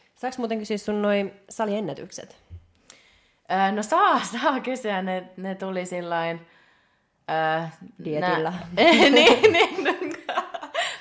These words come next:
Speaker 2: Oi Jeesus. Mutta siis, öö, silloin tammi-helmikuussa tänä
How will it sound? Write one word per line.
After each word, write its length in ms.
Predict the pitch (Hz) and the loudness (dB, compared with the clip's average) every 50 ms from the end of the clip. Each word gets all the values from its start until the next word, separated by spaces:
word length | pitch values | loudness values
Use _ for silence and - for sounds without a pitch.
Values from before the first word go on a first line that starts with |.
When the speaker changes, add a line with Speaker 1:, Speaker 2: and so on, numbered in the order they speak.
| - - | -12 -12
Speaker 2:
Oi 240 | - 175 170 - - - | -12 -12 -14 -14 -10 -8
Jeesus. 400 | 208 175 180 208 220 226 226 226 - - - - - - | -8 -6 -6 -6 -6 -8 -10 -12 -14 -20 -20 -20 -10 -2
Mutta 400 | 247 226 226 226 214 220 226 262 | 0 2 2 2 2 2 -2 -2
siis, 340 | 240 214 220 208 214 214 - - - - - - _ _ _ _ - - | 0 0 0 0 0 -4 -8 -14 -20 -20 -20 -20 _ _ _ _ 0 2
öö, 360 | 180 185 185 185 180 185 180 175 - - _ _ _ _ _ _ _ - _ _ _ _ _ _ _ 202 | 4 6 6 6 6 4 2 -2 -8 -14 _ _ _ _ _ _ _ -20 _ _ _ _ _ _ _ -6
silloin 640 | - 220 208 196 185 180 180 180 180 175 170 - - _ _ - | -2 -2 0 2 2 2 2 2 0 -4 -6 -10 -18 _ _ 0
tammi-helmikuussa 2000 | 196 190 180 175 170 165 156 156 151 151 151 151 143 - - - _ _ - 175 190 175 160 156 147 135 113 98 - - - 64 - - - - - - - - - _ _ _ _ _ _ _ _ _ _ _ _ _ _ _ _ _ _ _ _ _ _ | 2 2 2 0 -2 -4 -6 -6 -6 -6 -6 -6 -8 -8 -12 -20 _ _ -10 -6 -4 -2 -2 -2 -2 -4 -6 -10 -12 -12 -12 -12 -12 -12 -12 -12 -10 -12 -12 -12 -16 _ _ _ _ _ _ _ _ _ _ _ _ _ _ _ _ _ _ _ _ _ _
tänä 340 | 120 85 67 60 60 69 | -12 -12 -12 -12 -14 -14